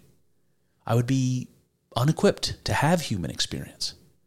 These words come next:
since the prerequisite organs and capacities are missing. Now, if that same fish suddenly acquired those organs and capacities,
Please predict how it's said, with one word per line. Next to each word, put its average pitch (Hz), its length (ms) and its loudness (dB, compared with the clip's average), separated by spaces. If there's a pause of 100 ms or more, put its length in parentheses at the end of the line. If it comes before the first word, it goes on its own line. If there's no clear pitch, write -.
(560)
since - 240 -2
the - 100 -2
prerequisite 123 600 2
organs 117 480 4
and 104 100 -4
capacities 107 580 -2
are 92 80 -4
missing. 139 460 0 (2000)
Now, 110 120 2
if 110 80 -2
that 147 120 0
same 175 260 2
fish 156 280 4
suddenly 131 340 4
acquired 147 580 4
those 104 160 2
organs 95 520 0
and 104 80 -4
capacities, - 640 -4